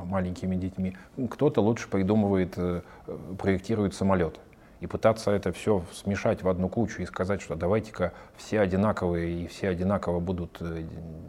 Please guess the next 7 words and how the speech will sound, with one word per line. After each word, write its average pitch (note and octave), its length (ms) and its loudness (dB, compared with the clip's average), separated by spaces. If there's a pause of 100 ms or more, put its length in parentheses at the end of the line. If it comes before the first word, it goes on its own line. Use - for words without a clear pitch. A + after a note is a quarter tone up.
(320)
действовать, F#2 540 0 (420)
м, F#2+ 420 -10 (360)
ну, G#2+ 240 0
это C3+ 200 -2
утопия, - 540 -4
это G2+ 280 -4
не... F#2 380 -4